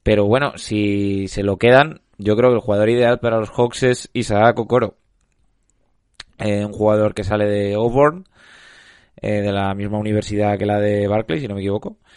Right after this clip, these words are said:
Eh, es un genial complemento defensivo, o sea que a Trae Young le vendría de puta madre,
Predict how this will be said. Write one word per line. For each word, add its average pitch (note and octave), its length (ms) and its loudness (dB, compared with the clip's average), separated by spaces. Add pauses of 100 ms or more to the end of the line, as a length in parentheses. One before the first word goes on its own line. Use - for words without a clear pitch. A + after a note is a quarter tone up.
(440)
Eh, G#2+ 720 0
es A2+ 360 -2
un A2 420 -6
genial A2 320 0
complemento G#2+ 460 -4
defensivo, C3+ 840 -4
o - 40 -14
sea G2+ 140 -4
que G2 100 -4
a G2 40 -6
Trae G#2 240 -2
Young G#2 200 -6
le G#2 80 -4
vendría G2+ 540 -2
de G2+ 140 -4
puta G2 300 -8
madre, C3+ 320 -2